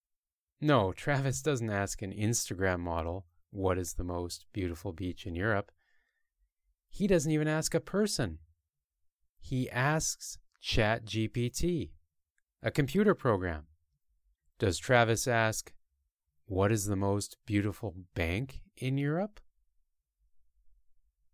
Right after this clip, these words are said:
No, Travis doesn't ask, "What is the most beautiful bank in Europe?" He asks,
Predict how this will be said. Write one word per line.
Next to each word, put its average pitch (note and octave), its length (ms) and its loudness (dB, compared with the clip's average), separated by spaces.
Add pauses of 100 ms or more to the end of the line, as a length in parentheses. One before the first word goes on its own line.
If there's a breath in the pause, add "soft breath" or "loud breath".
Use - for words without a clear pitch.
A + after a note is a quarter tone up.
(2500)
No, A2+ 320 4
Travis D#3+ 480 0
doesn't B2 260 0
ask, F#2 440 -2
"What G2+ 180 0
is F#2 140 0
the G2+ 80 -2
most F#2+ 420 -4
beautiful G2 460 -6
bank A2+ 580 0
in E2 180 -4
Europe?" E2 380 -2 (640)
He F#2+ 220 2
asks, C3+ 600 4